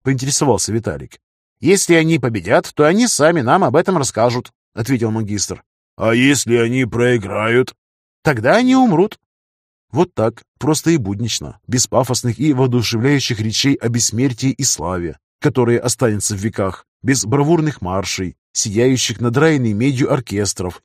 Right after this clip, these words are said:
и долгих клятв вечной стойкости, мы и вступили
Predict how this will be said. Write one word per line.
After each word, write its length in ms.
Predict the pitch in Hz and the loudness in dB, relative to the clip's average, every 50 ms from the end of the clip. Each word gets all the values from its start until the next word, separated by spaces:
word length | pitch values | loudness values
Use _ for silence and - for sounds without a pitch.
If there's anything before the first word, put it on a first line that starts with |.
| - | -4
и 80 | - 143 | -2 0
долгих 420 | 131 147 147 135 117 110 110 - | 2 4 4 2 2 0 -4 -6
клятв 360 | - - 120 120 117 113 - - | -2 0 2 2 2 0 -4 -10
вечной 400 | 95 107 127 120 - - 95 87 | -4 -2 -2 -2 -2 -4 -6 -8
стойкости, 720 | - - - 110 127 - - 120 - - - 117 107 - _ _ _ _ - | -8 -4 0 0 0 0 0 -4 -4 -2 -2 -4 -4 -6 _ _ _ _ -2
мы 160 | 143 175 175 | 0 0 2
и 80 | 180 175 | 2 0
вступили 680 | 131 - - 147 123 - - 98 104 101 101 95 | -2 -2 -2 -4 -4 -2 -2 -4 -2 -2 -4 -4